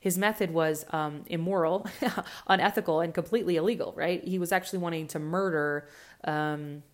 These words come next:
who he believes is the problem, right? Like, and so, again, from a place of judgment and a place of really getting him to react defensively,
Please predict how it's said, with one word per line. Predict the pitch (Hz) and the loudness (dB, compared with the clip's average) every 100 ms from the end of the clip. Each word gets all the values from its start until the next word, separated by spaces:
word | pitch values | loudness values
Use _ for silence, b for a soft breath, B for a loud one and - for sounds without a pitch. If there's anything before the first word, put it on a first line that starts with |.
| _ _ _ _ _ - B B B _ _ _ _ 180 | _ _ _ _ _ -8 B B B _ _ _ _ -10
who | 208 | -6
he | 190 196 | -4 -2
believes | 175 180 175 160 | -2 -2 -2 -4
is | 156 | -8
the | 156 | -10
problem, | - 151 139 - - 175 165 | -4 -4 -4 -8 -14 -12 -4
right? | 165 175 - | -2 -2 -2
Like, | 160 156 - B B - | -4 -4 -12 B B -4
and | 175 175 | -2 -2
so, | - 190 175 170 165 B B B B B B _ - - | 0 4 6 6 2 B B B B B B _ -12 0
again, | 185 202 208 165 156 185 - | 4 4 4 2 -4 -12 -4
from | 214 196 | 0 0
a | |
place | 180 208 196 | 2 0 0
of | 160 | -4
judgment | 147 190 214 196 165 151 165 | 2 6 6 4 -4 -6 -4
and | 170 | -4
a | 160 | -2
place | - 180 175 | 2 2 2
of | - 170 156 151 - _ | 0 0 2 -2 -10 _
really | 165 165 190 202 | -8 0 2 2
getting | 185 175 175 | 2 -2 -2
him | 175 | -6
to | 165 | -6
react | 165 165 160 - | -4 -2 -4 -8
defensively, | 151 165 220 202 156 147 147 | -6 -4 -4 -4 -4 -2 -2